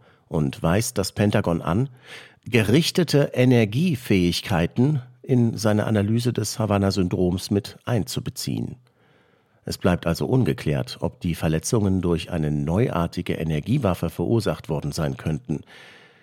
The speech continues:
In jedem Fall weist das Havanna-Syndrom interessante Parallelen zum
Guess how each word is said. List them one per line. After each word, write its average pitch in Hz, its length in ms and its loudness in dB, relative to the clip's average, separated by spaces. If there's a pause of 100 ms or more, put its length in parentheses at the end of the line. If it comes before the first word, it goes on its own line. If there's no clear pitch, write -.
In 127 140 6
jedem 135 260 6
Fall 123 400 2
weist 110 540 0
das 120 200 0
Havanna-Syndrom 120 880 2
interessante 107 680 0
Parallelen 95 580 2
zum 127 340 -4